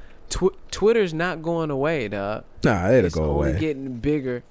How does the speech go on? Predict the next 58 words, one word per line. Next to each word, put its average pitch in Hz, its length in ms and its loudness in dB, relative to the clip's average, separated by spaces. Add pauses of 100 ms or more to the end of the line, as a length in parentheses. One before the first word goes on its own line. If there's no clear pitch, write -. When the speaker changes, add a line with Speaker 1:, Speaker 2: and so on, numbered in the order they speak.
(280)
Speaker 1:
You 147 140 -6
think 185 200 0
it's 165 100 -4
going 175 220 -2
away? 190 400 0
Speaker 2:
It, 147 160 6
I 135 40 2
mean, 131 200 4
by 107 140 6
then 80 320 0
it'll 76 180 0
fall 71 320 0
off. 69 140 0
Just 107 200 2
like, 90 260 6
you 127 120 2
mean 113 140 6
Speaker 1:
No, 175 120 4
I'm 180 140 -2
saying 185 300 0
the, 160 200 -2
the 151 140 -6
style, 143 720 -2 (340)
the 143 100 -2
style 165 760 0
of, 131 360 -2 (160)
it's 143 200 -4
just 165 160 -4
gonna 156 200 0
evolve. 127 600 0
Speaker 2:
I - 20 6
mean, 202 80 8
Speaker 1:
It'll 165 80 4
Speaker 2:
there'll 190 200 8
Speaker 1:
take 139 60 2
Speaker 2:
be 139 80 6
Speaker 1:
Twitter. 127 60 6 (100)
Speaker 2:
something 120 380 2
else. 98 420 2 (420)
It 123 160 4
probably 95 240 2
won't 85 200 0
be 76 100 -2
Twitter, 82 560 4
but, 90 340 2 (440)
you 117 140 4
know, 76 120 6
somebody 85 400 2
else. 78 180 2
You - 380 0
know, 90 140 0
you 415 160 4
know - 80 4
how 98 180 2
it 87 60 2
goes. 110 340 6
And, 123 140 4
like, 123 180 4